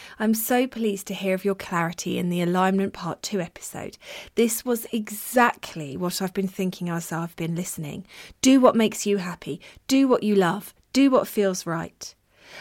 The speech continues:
I'd say not to let your energy by taint, be tainted by the low vibrations of social media.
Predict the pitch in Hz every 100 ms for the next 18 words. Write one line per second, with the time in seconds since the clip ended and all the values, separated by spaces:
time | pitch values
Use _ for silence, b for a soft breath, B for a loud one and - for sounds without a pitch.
0 | B 226 233 262 233 220 226 220 226 220
1 | 220 - 175 165 - 165 160 160 - -
2 | 196 185 - 180 165 214 190 - 170 -
3 | 175 175 185 202 208 202 196 190 180 160
4 | 165 - 160 160 156 - - 160 - 156
5 | 160 160 143 -